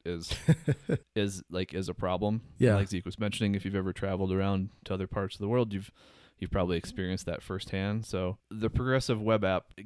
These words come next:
Speaker 1: gives us a lot of different levers that we can pull to make the experience better for a larger number of people, rather than just a really great experience for someone that's got, you know, the super awesome,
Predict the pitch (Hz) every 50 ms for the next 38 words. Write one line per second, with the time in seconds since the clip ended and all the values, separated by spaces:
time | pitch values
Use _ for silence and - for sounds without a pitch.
0 | 120 120 123 127 123 117 117 120 113 107 - - - - 104 104 107 107 104 95
1 | 101 - - 92 95 92 92 98 95 95 - - 92 92 95 92 - 92 - -
2 | - 98 90 92 - 98 95 92 90 - 95 - - - 104 98 98 98 - -
3 | 92 90 92 92 - - 87 87 85 92 85 85 85 - 90 87 87 87 82 82
4 | 80 - - - 92 87 - 76 69 76 98 101 - - - 107 104 101 101 104
5 | 101 98 - 92 92 95 95 92 90 87 - - - - - - 87 92 101 98
6 | 95 98 90 92 92 90 85 - - - 95 92 87 85 80 - - 87 85 92
7 | - 104 95 87 87 90 80 - - - - 80 80 78 - - 87 87 85 78
8 | 76 80 98 - - - - 85 - - - 98 - 90 82 71 85 87 87 -
9 | 92 82 80 85 87